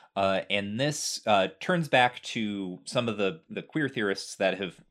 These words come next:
you know, been in the background of this argument, um, specifically to Sedgwick and her work on texture and sort of,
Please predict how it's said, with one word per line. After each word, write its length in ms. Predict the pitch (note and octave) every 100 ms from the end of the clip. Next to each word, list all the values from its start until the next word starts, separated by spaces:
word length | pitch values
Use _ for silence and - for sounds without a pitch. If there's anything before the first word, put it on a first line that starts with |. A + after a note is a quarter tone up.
| _
you 100 | G#2+
know, 100 | F2
been 200 | E2 G2
in 80 | F#2
the 60 | F2
background 420 | B2 A#2+ A2+ G2+
of 60 |
this 140 | G2 -
argument, 500 | F#2+ F#2 F#2+ F2+ F2 -
um, 180 | F2 E2+
specifically 800 | - G#2+ C3 A2+ B2 - G#2 F#2+
to 580 | - F#2 F2 E2+ E2 C2+
Sedgwick 720 | - G#2+ G2+ A2+ A#2+ A#2+ -
and 300 | F#2+ F#2 E2+
her 160 | - F#2
work 220 | F#2 F2+
on 160 | F2 E2+
texture 640 | - G2+ - - C3 - _ -
and 120 | G2
sort 220 | - F#2+
of, 420 | F2 E2+ E2 D2